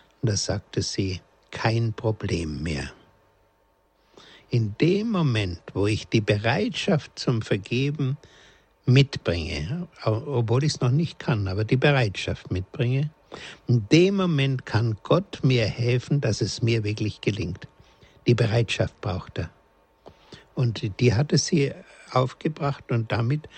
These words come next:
hat sie also diesen wichtigen Schritt getan, der zu ihrer Heilung, endgültigen Heilung führen kann.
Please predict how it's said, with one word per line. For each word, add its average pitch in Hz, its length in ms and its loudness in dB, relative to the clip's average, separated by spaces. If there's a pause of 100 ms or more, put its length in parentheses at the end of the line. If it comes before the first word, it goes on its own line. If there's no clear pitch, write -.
(480)
hat 113 280 -2
sie 127 300 -2
also 117 300 -4
diesen 110 420 -2
wichtigen 160 480 0
Schritt - 380 -4
getan, 110 520 -2 (300)
der 107 160 2
zu - 120 -2
ihrer 120 320 -2
Heilung, 135 420 0 (100)
endgültigen 127 600 0
Heilung 113 360 -2
führen 80 380 -6
kann. 85 240 -6